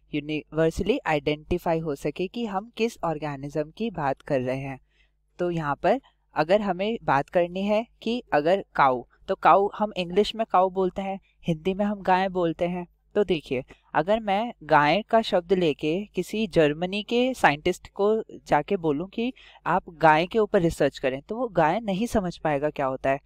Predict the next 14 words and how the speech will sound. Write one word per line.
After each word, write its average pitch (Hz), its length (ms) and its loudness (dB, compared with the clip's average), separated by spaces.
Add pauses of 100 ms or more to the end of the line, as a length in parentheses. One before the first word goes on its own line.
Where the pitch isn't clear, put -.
(260)
Similarly, 226 680 0
अगर 196 240 -4
मैं 269 120 -4
चाइना 165 420 0
चला 156 340 4
जाऊँ, 165 240 2
जहाँ 196 200 -2
पर 214 240 4
इंग्लिश 175 400 0
इतनी 214 280 -6
ज़्यादा 185 300 2
प्रचलित 175 520 0
नहीं 143 320 -4
है, 180 180 -2